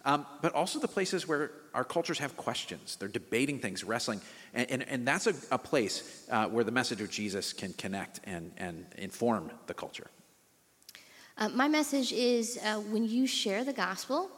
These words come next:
Speaker 2: there will be a range of reactions. And so that just comes from the, that observation that I made, that there were some who mocked Paul, there were some who wanted to hear more about Jesus, and there were some who actually surrendered their life to Jesus. And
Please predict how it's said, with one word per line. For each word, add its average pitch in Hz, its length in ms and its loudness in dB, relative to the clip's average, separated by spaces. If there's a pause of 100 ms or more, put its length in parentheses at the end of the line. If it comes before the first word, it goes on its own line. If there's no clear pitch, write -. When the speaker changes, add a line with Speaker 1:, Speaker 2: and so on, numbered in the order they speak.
(180)
Speaker 2:
there 214 220 0
will 214 140 0
be 208 180 -2
a 202 80 -2
range 202 600 -2
of 190 280 -4
reactions. - 720 -4
And 214 160 0
so 233 120 2
that 277 180 4
just 349 200 0
comes 226 380 0
from 202 380 0 (460)
the, 202 480 6
that 208 240 4 (100)
observation 208 540 2
that 190 100 0
I 175 80 2
made, 180 240 0
that 165 180 2 (160)
there 214 160 0
were 214 80 4
some 214 220 0
who 233 100 2
mocked 190 300 2
Paul, 320 260 4 (220)
there 202 80 4
were 196 80 2
some 214 180 0
who 208 100 2
wanted 202 200 4
to 196 60 -2
hear 202 140 0
more 202 140 2
about 202 220 2
Jesus, 233 400 0
and 233 160 2
there 233 100 2
were 226 80 4
some 233 220 0
who 214 80 2
actually 202 340 2
surrendered 185 500 -2
their 185 120 -2
life 175 240 -4
to 185 80 -4
Jesus. 180 480 -2
And 190 260 0